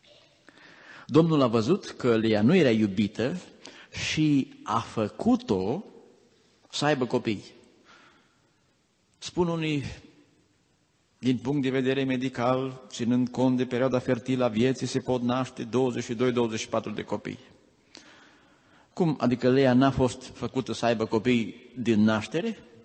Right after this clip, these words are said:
Numai după ce s-a căsătorit a făcut-o Dumnezeu să aibă copii? Cel puțin așa scrie aici.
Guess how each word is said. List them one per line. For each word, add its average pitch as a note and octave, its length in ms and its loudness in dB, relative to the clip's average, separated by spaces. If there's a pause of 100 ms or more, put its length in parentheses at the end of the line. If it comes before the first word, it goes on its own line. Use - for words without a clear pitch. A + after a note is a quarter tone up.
(720)
Numai D#3 240 2
după D3+ 180 2
ce D3 60 -4
s-a D3 100 0
căsătorit C3+ 440 -2
a D3 40 0
făcut-o C#3 240 -2
Dumnezeu C3 260 -2
să E3 120 -4
aibă D3 160 -2
copii? C#3 400 -4 (240)
Cel - 140 -10
puțin E3+ 260 -10
așa D3 180 -8
scrie - 220 -12
aici. - 280 -18